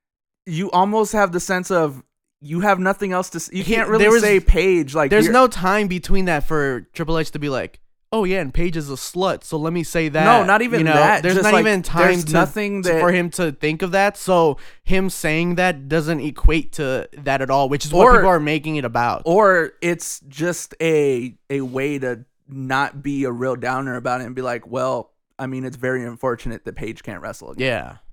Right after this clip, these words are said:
Speaker 1: 'Cause there's nothing left. You can't say, "Oh, Paige has a, a future." Like, sh-, there's nothing else that she'd probably rather be doing than wrestling right now.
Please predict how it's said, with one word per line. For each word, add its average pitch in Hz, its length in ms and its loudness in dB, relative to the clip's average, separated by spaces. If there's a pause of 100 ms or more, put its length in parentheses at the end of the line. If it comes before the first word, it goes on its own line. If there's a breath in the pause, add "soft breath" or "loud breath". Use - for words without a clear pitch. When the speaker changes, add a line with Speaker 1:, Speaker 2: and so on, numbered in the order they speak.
(140)
Speaker 1:
'Cause 170 180 0
there's 180 260 2
nothing 185 320 -2
left. 160 200 -4
You 170 200 -2
can't 196 260 -6
say, 185 260 -4
"Oh, 165 200 -4
Paige 170 600 2 (600)
has 160 340 0
a, 156 440 2 (320)
a 147 80 -4
future." 185 640 -2
Like, 170 200 0
sh-, - 140 -16
there's 196 300 0
nothing 196 360 -4
else 196 240 -4
that 170 220 -4
she'd 160 320 -8
probably 160 280 0
rather 147 280 0
be 143 140 -2
doing 131 240 -4
than 117 160 -10
wrestling 113 380 -10
right 76 140 -12
now. 69 260 -12